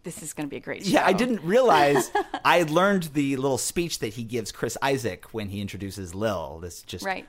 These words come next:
Speaker 2: who's just, like, the human embodiment of symbolism for this, for this film.
Speaker 1: <laughs> Yeah.
Speaker 2: Uh,
Speaker 1: I hope they use that in, like, film schools to teach
Speaker 2: I, <laughs>
Speaker 1: symbolism.
Speaker 2: I hope they do.
Speaker 1: <laughs>
Speaker 2: Um, and so, yeah, so I learned this speech that he gives and intro, introed her, and then I didn't realize that she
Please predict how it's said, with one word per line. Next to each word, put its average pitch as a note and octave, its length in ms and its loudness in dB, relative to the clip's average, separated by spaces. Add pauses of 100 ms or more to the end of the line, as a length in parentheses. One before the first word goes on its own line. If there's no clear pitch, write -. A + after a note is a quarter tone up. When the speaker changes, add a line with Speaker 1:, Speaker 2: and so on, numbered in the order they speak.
Speaker 2:
who's A#2 160 -2
just, - 220 2
like, G#2+ 280 -4
the F2+ 260 -6
human A2+ 280 -4
embodiment F#2+ 480 -4
of E2+ 320 -10
symbolism F2 800 -8 (600)
for D3+ 120 2
this, - 220 0
for - 120 0
this G#3+ 160 0
film. A2 300 2 (180)
Speaker 1:
<laughs> - 160 -10
Yeah. C#4+ 120 -2
Speaker 2:
Uh, A#3 360 2
Speaker 1:
I A3 120 4
hope D#4+ 220 -2
they A3+ 100 0
use F3 160 -6
that D#3 160 -2
in, D3+ 160 -6
like, C#3+ 400 -12
film D#3 200 -6
schools C#3+ 360 -8
to - 120 -20
teach - 320 -12
Speaker 2:
I, D3 200 4
<laughs> - 0 -
Speaker 1:
symbolism. D3+ 440 0
Speaker 2:
I A#2+ 100 4
hope C3+ 240 0
they B2 120 2
do. G#2+ 380 0
Speaker 1:
<laughs> - 60 -14 (340)
Speaker 2:
Um, G#2+ 500 0 (580)
and E3 160 2
so, F#3+ 100 2
yeah, F3+ 240 4
so C3 160 0
I B2+ 220 0
learned G#2+ 300 0
this A2 200 -6
speech - 380 -8
that G2+ 100 -8
he G#2 80 -8
gives F#2 320 -10
and G#2 100 -4
intro, G#2+ 240 -8 (140)
introed A#2 300 -4
her, F2+ 260 -6
and G#2+ 160 -8
then G#2 180 -8
I A#2 120 -2
didn't A2 220 -2
realize A2 400 -2
that F#2 100 -10
she G#2+ 260 -8